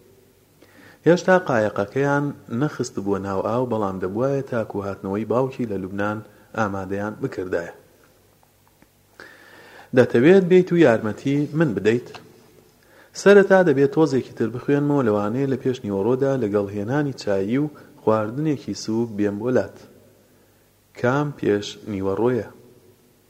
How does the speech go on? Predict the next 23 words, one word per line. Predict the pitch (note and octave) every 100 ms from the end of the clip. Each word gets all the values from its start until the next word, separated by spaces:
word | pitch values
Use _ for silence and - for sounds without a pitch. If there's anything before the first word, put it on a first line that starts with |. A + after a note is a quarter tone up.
| _ _ _ _ G#3+
هێڵدە | A3 G3+ F#3+
ناشتای | C3 - D3 D3
کرد | D#3+ D3
و | D#3
دیسانگەڕایەوە | C3 B2 G#2 G2+ G2 C3+ D3 C#3+
بۆ | A#2
ژوورەکەی | G2+ G2+ G2 - C3 -
خۆی، | D3 C#3+
تەختەکەی | G#2 - G2+ B2+ B2+
ڕێکوپێ | A#2 G2 - G#2+
کرد | G2 - C3
و | B2+ C3
ئاسوودە | G#2+ G2 F2+ F#2+ A#2
دانیشت. | B2+ F#2 - - _ _ _ _ _
فایلەکەی | - A2 G2 G2 - B2+ B2
خستە | C3+ G#2+
سەر | - G#2+ G#2
ژنۆکانی | G2 G2 F#2+ C3 C#3+ D3+
و | D#3 - - -
دەستی | C3+ C#3+ - G2+
کرد | - G#2 G#2 G2+
بە | G2 G2+
خوێندنەوە. | - - C#3 G2+ F#2